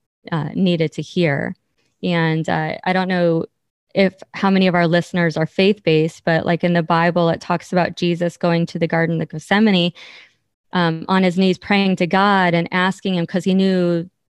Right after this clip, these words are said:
you know, dying on the cross was coming. And he would pray that, you know, "God, basically take this cup from me, but not my will, but, uh, your will be done." And that's what I, I prayed <laughs> over and over and over, because I knew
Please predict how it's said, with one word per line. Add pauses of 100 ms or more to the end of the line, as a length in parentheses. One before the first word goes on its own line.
you
know,
dying
on
the
cross
was
coming.
And (260)
he
would
pray
that, (420)
you
know, (100)
"God, (340)
basically
take
this
cup
from
me,
but
not
my
will,
but, (220)
uh,
your
will
be
done." (380)
And
that's
what
I,
I
prayed
<laughs>
over
and
over
and
over,
because
I
knew